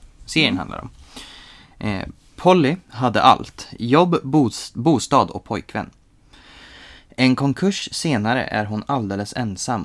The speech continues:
Speaker 1: och när hon flyttar till ett rum ovanpå ett nedlagt bageri i en fiskeby återuppstår hon, återupptar hon <laughs> sitt största intresse. Snart sprids doften av hennes nybakade bröd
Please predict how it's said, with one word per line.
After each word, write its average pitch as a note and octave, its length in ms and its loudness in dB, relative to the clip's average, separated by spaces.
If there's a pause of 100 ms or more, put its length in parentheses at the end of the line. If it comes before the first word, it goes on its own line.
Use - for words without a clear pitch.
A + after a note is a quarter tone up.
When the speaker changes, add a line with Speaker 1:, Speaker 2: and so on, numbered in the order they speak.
Speaker 1:
och A2 140 -6
när A2+ 80 0
hon A#2 100 0
flyttar C#3+ 640 -4
till D3 160 -6
ett C#3 120 -10
rum D3 380 0
ovanpå G#2 560 -4
ett - 100 -10
nedlagt G2 520 -6
bageri G#2+ 560 -4
i G#2+ 140 -4
en G#2+ 140 -4
fiskeby A#2 720 -8 (280)
återuppstår B2+ 960 -6 (240)
hon, C#3 340 -2 (440)
återupptar D#3+ 760 2
hon A2+ 380 0
<laughs> - 100 -16
sitt - 300 -6
största - 520 -6
intresse. - 640 -14 (800)
Snart G3 360 2
sprids - 460 -4
doften G2 500 -6
av F#2+ 120 -8
hennes F2+ 380 -10
nybakade F2+ 720 -6
bröd - 400 -6